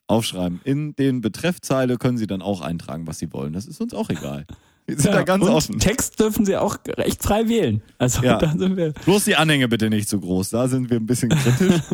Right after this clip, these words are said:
Speaker 2: <laughs> Mir ist mir eigentlich auch scheißegal.
Speaker 1: <laughs> Ja.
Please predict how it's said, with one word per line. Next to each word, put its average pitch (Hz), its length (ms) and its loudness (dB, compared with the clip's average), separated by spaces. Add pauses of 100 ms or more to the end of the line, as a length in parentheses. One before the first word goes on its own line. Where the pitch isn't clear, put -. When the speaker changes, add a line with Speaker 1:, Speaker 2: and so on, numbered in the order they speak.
(300)
Speaker 2:
<laughs> 170 260 -2 (800)
Mir 143 120 -2
ist 127 100 -4
mir 143 80 -4
eigentlich 135 160 -6
auch 117 140 -2
scheißegal. 113 580 -2 (640)
Speaker 1:
<laughs> 151 180 0 (3250)
Ja. 123 220 2